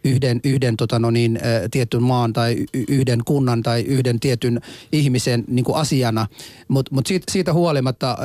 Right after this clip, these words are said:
ö, kiitos tästä kysymyksistä ja, ja tänään, tänään tullaan nimenomaan puhumaan vielä,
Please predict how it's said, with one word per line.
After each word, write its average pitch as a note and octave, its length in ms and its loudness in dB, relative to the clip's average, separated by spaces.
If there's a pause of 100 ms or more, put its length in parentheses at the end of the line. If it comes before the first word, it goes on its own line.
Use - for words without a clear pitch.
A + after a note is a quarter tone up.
(140)
ö, C#3+ 100 0
kiitos E3+ 280 0
tästä D#3+ 260 -2
kysymyksistä C3 640 0
ja, A#2 240 2
ja A#2+ 240 -2 (100)
tänään, D#3 320 0 (100)
tänään D#3 300 0
tullaan C3+ 320 2
nimenomaan C#3 500 2
puhumaan C3 420 0
vielä, B2+ 380 0